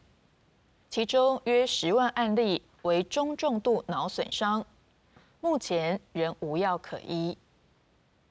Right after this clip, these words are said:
不过，国家卫生研究院最新的研究发现，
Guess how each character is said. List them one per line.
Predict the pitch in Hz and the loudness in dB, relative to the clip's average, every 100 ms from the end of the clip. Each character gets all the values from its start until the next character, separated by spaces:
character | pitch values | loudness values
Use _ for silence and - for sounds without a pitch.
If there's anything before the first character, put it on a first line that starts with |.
| _ _ _ _ _ - - _ | _ _ _ _ _ -20 -20 _
不 | 196 | 2
过， | 214 208 | 4 4
国 | 180 | 2
家 | 175 196 220 | 2 2 2
卫 | 208 | 2
生 | 214 208 | 2 0
研 | 156 | 0
究 | 170 202 | 0 0
院 | 196 214 175 - _ - | 2 2 0 -6 _ -6
最 | 311 269 | -2 -2
新 | - 233 | 0 0
的 | 208 | 0
研 | - 143 | -2 -4
究 | 190 202 | -2 -2
发 | 247 240 | -2 -4
现， | - 254 | -4 -4